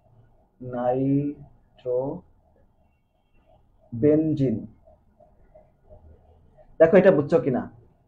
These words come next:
এই সবগুলোর নাম, আরো দুইটা নাম আছে, ঠিক আছে? আরো, আরো দুইটা যৌগ আছে, আমরা এক দু দুটো দেখবো। একটা হচ্ছে বেনজালডিহাইড এবং আরেকটা হচ্ছে বেনজিন ডায়াজোনিয়াম ক্লোরাইড,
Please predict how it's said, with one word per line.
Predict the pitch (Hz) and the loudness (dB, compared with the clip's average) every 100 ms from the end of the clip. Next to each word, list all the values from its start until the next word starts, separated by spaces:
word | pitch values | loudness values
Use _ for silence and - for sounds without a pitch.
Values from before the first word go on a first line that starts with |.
| _ _ _ _ _ | _ _ _ _ _
এই | 160 | 4
সবগুলোর | 151 175 190 202 165 | 8 10 12 12 10
নাম, | 180 214 - | 8 4 4
আরো | 160 | 6
দুইটা | 180 208 | 6 2
নাম | 202 185 147 | 4 6 4
আছে, | 123 143 | 4 2
ঠিক | 185 | 4
আছে? | 233 - | 4 6
আরো, | 175 - | 6 8
আরো | 170 180 | 8 8
দুইটা | 185 170 | 4 4
যৌগ | 175 | 8
আছে, | 151 147 170 | 8 6 2
আমরা | 156 165 151 | 2 2 0
এক | 143 | 0
দু | 151 | 0
দুটো | 147 147 139 | 0 2 2
দেখবো। | 127 170 | 4 4
একটা | 170 156 | 4 0
হচ্ছে | 156 202 214 - _ _ _ | -2 -4 -6 -10 _ _ _
বেনজালডিহাইড | 127 170 180 165 185 185 170 170 175 208 151 | 6 8 8 6 6 6 4 4 4 2 2
এবং | 151 151 | 2 4
আরেকটা | 151 151 170 | 4 2 0
হচ্ছে | 175 170 202 208 | -2 0 -4 2
বেনজিন | 156 160 160 185 196 | 4 4 2 -2 2
ডায়াজোনিয়াম | 151 151 151 165 175 196 196 | 8 8 8 4 0 -4 2
ক্লোরাইড, | 156 151 120 | 6 8 6